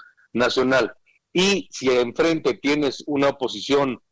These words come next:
desarticulada o poco articulada, pues eso explica por qué Morena lleva, digamos, unos pasos adelante, eh, en el nombramiento de los, de los,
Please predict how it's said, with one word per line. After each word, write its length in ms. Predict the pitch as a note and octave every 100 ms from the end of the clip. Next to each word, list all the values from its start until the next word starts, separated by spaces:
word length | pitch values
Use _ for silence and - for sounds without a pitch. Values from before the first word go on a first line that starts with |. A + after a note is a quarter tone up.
| _ _ _ _ _ _
desarticulada 1120 | A#2 B2 D3+ - C#3 - C#3+ C#3+ D3 C#3+ B2 -
o 160 | A#2+ -
poco 320 | D#3 D#3 D3+
articulada, 840 | C3+ D3+ - C#3+ C3+ B2+ D3 - _ _
pues 220 | - C3 E3
eso 180 | D#3
explica 560 | D#3+ - D3+ D3 C#3+ C3
por 240 | C3+ B2
qué 340 | A2+ C#3 A#2+ - _ _ -
Morena 380 | A#2+ C3 C3+ C3
lleva, 400 | B2 B2+ B2+ A#2+
digamos, 520 | A#2 C3 B2+ B2+ A#2+ A2+ - -
unos 280 | C3+ C3 -
pasos 340 | C3 B2+ A#2
adelante, 580 | A2 A#2 B2 A2 B2 - _ _ _
eh, 640 | G#2 A2 A2 G#2+ G#2 G2 G2+ - - - - -
en 200 | A#2+ A#2
el 100 | A2+
nombramiento 480 | A#2 A2+ B2+ C3
de 60 | B2+
los, 260 | G#2 - -
de 120 | G#2+
los, 320 | G#2 F#2+ -